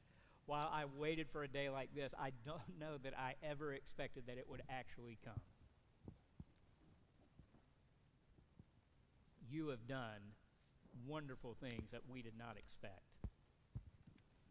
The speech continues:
Father, I pray that you would use these events to provide encouragement and hope to your servants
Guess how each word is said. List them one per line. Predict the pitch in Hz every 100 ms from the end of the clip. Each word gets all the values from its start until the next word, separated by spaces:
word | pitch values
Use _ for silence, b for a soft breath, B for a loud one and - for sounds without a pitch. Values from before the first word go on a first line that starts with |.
| - - - - - - - - - - - - - - -
Father, | 160 156
I | 143
pray | - - 180 165 147
that | 143 139 131
you | 143 170
would | 160 143 131 139
use | 170 180 180 160 - - - - - 123
these | 170 180 151
events | 139 131 143 120 - - - - - - -
to | 131
provide | 156 151 151 143
encouragement | 143 143 - 170 175 151 131 127 127
and | 135 131 117
hope | 160 117 - - - - -
to | 147
your | 147 165 - -
servants | 156 117 110